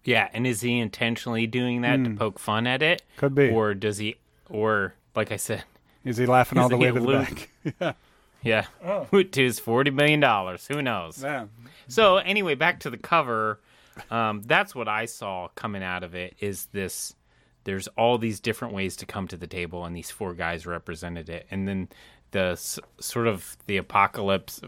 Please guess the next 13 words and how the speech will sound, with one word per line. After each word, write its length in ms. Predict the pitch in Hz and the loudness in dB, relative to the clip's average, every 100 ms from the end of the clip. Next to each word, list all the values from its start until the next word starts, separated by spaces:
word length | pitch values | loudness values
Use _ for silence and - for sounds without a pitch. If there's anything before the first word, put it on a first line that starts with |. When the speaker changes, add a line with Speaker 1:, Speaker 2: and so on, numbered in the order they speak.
| - | -14
Speaker 1:
Horsemen 480 | - - 123 127 107 | -4 0 2 0 -2
of 80 | 98 | -4
the 80 | 95 | 0
Apocalypse 640 | 101 101 110 92 - - | 4 4 4 -2 -2 -4
thing, 200 | 98 90 | -4 -2
what 180 | 95 117 | 0 2
does 160 | 131 107 | 4 4
that 160 | 101 | 4
mean 160 | 110 101 | 2 2
to 80 | 101 | 2
you? 320 | 101 90 - _ _ _ _ | 2 2 -2 _ _ _ _
Speaker 2:
Me? 320 | 110 127 196 - _ _ _ _ _ _ _ _ | -4 0 -2 -4 _ _ _ _ _ _ _ _
Speaker 1:
Yeah. 320 | 104 101 107 | 2 4 4